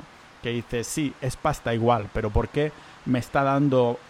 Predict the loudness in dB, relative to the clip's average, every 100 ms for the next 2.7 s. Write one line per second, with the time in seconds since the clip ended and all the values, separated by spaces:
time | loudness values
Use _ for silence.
0 | -10 0 2 4 4 2 2 0 -2 -2
1 | -4 -4 -6 -2 -2 -2 -4 -4 -4 -4
2 | -4 -4 -4 -6 -8 -10